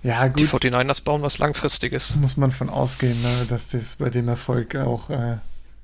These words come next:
Speaker 1: keine Änderung geben wird. Ist natürlich, äh, ein bisschen schade,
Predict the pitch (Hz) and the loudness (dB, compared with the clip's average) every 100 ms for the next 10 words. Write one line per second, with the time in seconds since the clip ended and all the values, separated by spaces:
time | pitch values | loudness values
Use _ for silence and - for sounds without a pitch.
0 | - - 127 120 120 123 120 113 120 120 | -14 -2 0 2 2 2 2 2 2 2
1 | 117 120 117 - - - - 147 123 143 | 2 0 -2 -8 -20 -16 -6 -4 -2 0
2 | 143 131 - 139 139 170 - - - 143 | 0 -2 -4 -4 -4 -6 -10 -12 -8 -8
3 | - 139 147 165 | -4 -2 0 -2